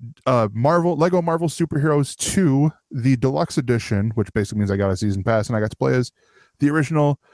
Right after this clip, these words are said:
Guardians of the Galaxy for, or early. But I am currently playing this. I am a sucker for the Marvel Lego games, actually for the Lego games in general. But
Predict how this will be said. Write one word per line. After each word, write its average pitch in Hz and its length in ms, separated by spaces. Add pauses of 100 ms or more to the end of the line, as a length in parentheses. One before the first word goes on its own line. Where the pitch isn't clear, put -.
(160)
Guardians 156 280
of - 40
the 180 60
Galaxy 156 500 (160)
for, 185 320
or 139 220
early. 160 340 (800)
But 147 220
I 151 80
am 151 120
currently 170 300
playing 175 240
this. 175 240 (100)
I 160 60
am 170 120
a 151 60
sucker 151 480 (360)
for 151 480
the 135 500
Marvel 127 920
Lego 127 300
games, 143 560 (680)
actually 131 260
for 135 120
the 117 80
Lego 123 180
games 123 220
in 110 120
general. 110 460 (800)
But - 380